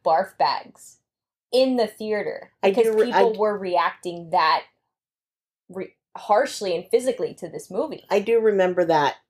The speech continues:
Speaker 2: from back then, uh, movies providing barf bags. I remember the uproar of, like, the crucifix scene, which we didn't really talk about. Maybe we'll do that another time, but, um,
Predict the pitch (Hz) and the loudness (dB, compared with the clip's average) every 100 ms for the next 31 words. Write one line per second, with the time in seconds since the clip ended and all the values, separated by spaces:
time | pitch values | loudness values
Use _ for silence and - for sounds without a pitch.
0 | _ 175 156 151 147 _ _ 175 160 151 | _ 0 0 -2 -8 _ _ 2 2 0
1 | - 170 165 156 147 151 - _ _ _ | -10 -2 0 2 0 -2 -8 _ _ _
2 | _ 156 151 143 - 175 175 165 160 147 | _ 0 2 0 -2 0 2 4 2 0
3 | - 147 156 165 175 165 160 147 151 - | -2 0 2 2 0 -2 -2 -2 -4 -2
4 | 156 143 143 147 151 160 165 170 165 165 | 0 2 -2 -2 0 2 2 2 2 0
5 | 151 - - 180 - 165 151 143 139 135 | 0 -2 2 0 0 2 4 4 2 -2
6 | - _ _ _ 151 151 147 147 - 156 | -8 _ _ _ 2 2 2 -2 -2 -2
7 | 151 - - 233 - 190 190 185 - - | -2 -4 2 2 0 -2 0 -2 -6 -4
8 | 185 170 160 156 165 - 214 202 190 180 | 0 2 4 2 0 -4 -2 0 0 2
9 | 165 156 - 156 156 147 147 143 - _ | 4 2 0 -4 -2 -2 0 0 -4 _
10 | _ _ _ 165 165 165 156 151 156 143 | _ _ _ -2 0 -2 -2 -2 0 0
11 | 147 151 151 180 160 156 160 156 - _ | 2 2 2 0 -2 0 2 0 -2 _
12 | _ _ _ _ _ _ _ _ 175 165 | _ _ _ _ _ _ _ _ 0 2
13 | 147 143 | 0 -2